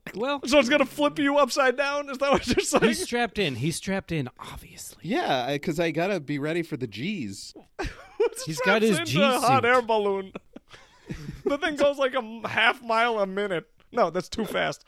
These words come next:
Speaker 2: A half mile a year. <laughs>
Speaker 1: I've got something, uh, for my next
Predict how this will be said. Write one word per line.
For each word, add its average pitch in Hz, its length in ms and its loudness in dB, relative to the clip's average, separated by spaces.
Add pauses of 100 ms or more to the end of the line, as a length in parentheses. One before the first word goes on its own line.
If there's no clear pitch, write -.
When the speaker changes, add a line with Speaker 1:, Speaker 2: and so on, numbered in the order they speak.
(220)
Speaker 2:
A 180 100 2
half 208 280 2
mile 202 340 4
a 165 80 0
year. 160 640 -2 (580)
<laughs> - 0 - (680)
Speaker 1:
I've 185 220 4
got 190 220 4
something, 123 800 0 (120)
uh, 110 600 0
for 123 220 -4
my 127 180 0
next 131 420 -6